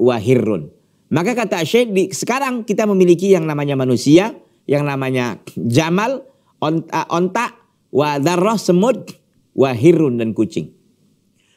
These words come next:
"Kullu wahidin lahu yadun mukhtalifatun anithani." Masing-masing ini punya tangan berbeda dengan yang lain. "Ma'annaha muttafiqatun bil, fil ismi." Meskipun sama-sama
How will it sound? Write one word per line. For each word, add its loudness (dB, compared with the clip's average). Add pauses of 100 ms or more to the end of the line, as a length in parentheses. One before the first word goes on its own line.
(140)
"Kullu 8
wahidin 0
lahu 4
yadun 4
mukhtalifatun 0
anithani." -2 (320)
Masing-masing 0
ini 2
punya 0
tangan -6
berbeda 2
dengan -2
yang -2
lain. -8 (320)
"Ma'annaha -2
muttafiqatun -2
bil, 2
fil 4
ismi." -2 (480)
Meskipun 4
sama-sama -4